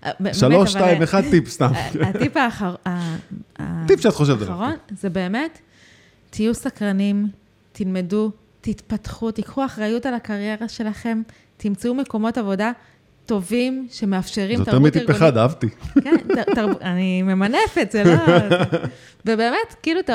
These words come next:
Speaker 1: תעופו על עצמכם, ובעיקר נשים, אתם סופר
Speaker 2: לקחתי מזה את ה-, אה, אה, "תיקחו אחריות על עצמכם ותעופו על עצמכם", שאני חושב שזה באמת, באמת, הכי חשובים שיש. הכי חשובים שיש, באמת.
Speaker 1: מעולה.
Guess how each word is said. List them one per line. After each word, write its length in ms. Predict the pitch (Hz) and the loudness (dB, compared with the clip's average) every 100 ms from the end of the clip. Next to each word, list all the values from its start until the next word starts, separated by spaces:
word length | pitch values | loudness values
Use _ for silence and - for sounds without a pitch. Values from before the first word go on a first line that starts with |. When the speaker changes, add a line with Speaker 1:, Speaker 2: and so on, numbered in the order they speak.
| - | -2
Speaker 1:
תעופו 360 | 240 247 311 440 | 0 0 0 2
על 80 | 277 | 2
עצמכם, 580 | 226 202 185 190 175 175 - 175 | 0 -2 -2 -2 -2 -2 -6 -6
ובעיקר 920 | 202 214 - - 196 202 202 277 311 | -2 -2 -4 -14 -6 -4 -2 -2 -2
נשים, 340 | 277 320 320 | -4 -4 -4
אתם 240 | 220 196 190 | -2 -2 -4
סופר 440 | - - 269 294 | -8 -6 -4 2
Speaker 2:
לקחתי 380 | 120 156 - 175 | 2 4 4 6
מזה 260 | 160 139 135 | 6 6 4
את 120 | 127 | 4
ה-, 40 | 113 113 - - | 4 2 -4 -6
אה, 60 | 139 | 0
אה, 580 | 113 110 120 104 101 98 | 2 2 2 2 2 0
"תיקחו 260 | 104 - 143 | -2 2 2
אחריות 300 | - 117 165 | 4 2 2
על 80 | 165 | 2
עצמכם 380 | 185 180 220 156 | 0 2 2 2
ותעופו 540 | 110 104 120 131 110 | 2 4 4 4 2
על 60 | 95 | 0
עצמכם", 440 | - 101 95 101 | 0 -4 -2 -2
שאני 160 | 120 117 | 0 2
חושב 180 | 131 156 | 4 4
שזה 240 | 185 156 | 6 4
באמת, 840 | 139 135 160 196 233 269 - - - _ _ _ - | 4 2 2 2 4 2 -2 -20 -20 _ _ _ -6
באמת, 680 | 123 151 170 208 240 - - _ - - - - | 2 4 6 6 4 2 -20 _ -16 -14 -12 -4
הכי 220 | 226 359 | 2 2
חשובים 340 | 294 160 120 107 | 2 2 2 2
שיש. 380 | 101 98 - - _ _ - _ _ _ _ _ _ - | 2 0 -4 -20 _ _ -20 _ _ _ _ _ _ 2
הכי 240 | 196 190 226 | 2 4 2
חשובים 380 | 190 147 117 104 | 4 4 4 4
שיש, 300 | 98 95 107 | 2 2 2
באמת. 300 | 110 135 185 | 4 4 2
Speaker 1:
מעולה. 280 | 180 196 | -6 -10